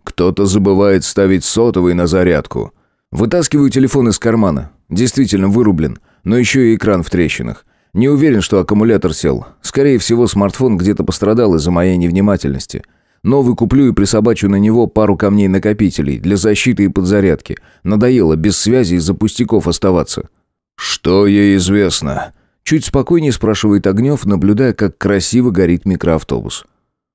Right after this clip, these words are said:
«Не так много», уклончиво отвечает страж. «Жаль,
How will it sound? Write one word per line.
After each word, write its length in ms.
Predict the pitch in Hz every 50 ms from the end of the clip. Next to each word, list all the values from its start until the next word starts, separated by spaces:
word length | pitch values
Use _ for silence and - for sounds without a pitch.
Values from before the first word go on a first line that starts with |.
| _ -
«Не 300 | - - - 87 98 104
так 360 | - - 110 117 123 98 -
много», 760 | 117 127 139 143 143 147 147 151 143 107 92 87 71 62 - - _ _ _
уклончиво 560 | - 92 - - 123 156 160 147 - 131 120
отвечает 460 | 113 - 98 98 - - 107 107 101 -
страж. 440 | - - - 85 71 67 - - - _ _ _ _ _ _
«Жаль, 640 | - 76 78 80 95 107 95 80 73 60 50 - -